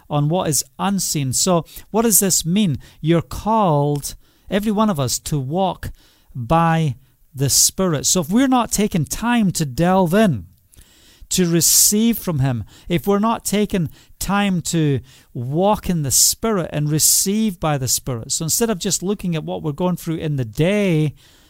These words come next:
and, you know, what our prayer requests are before the Father in the day, I want to ask a question. What are we seeing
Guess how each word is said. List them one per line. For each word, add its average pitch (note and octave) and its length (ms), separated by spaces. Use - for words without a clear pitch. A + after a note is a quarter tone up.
and, D3+ 340
you F3+ 200
know, E3+ 160
what D3+ 240
our D3+ 120
prayer G3+ 320
requests D#3+ 540
are D3 300
before D#3+ 400
the C#3 80
Father D#3 440
in D#3+ 140
the C#3+ 80
day, F#3 160
I E3 60
want E3+ 160
to - 40
ask E3 300
a C#3+ 80
question. F3 580
What E3+ 140
are D3+ 80
we C#3+ 140
seeing E3 540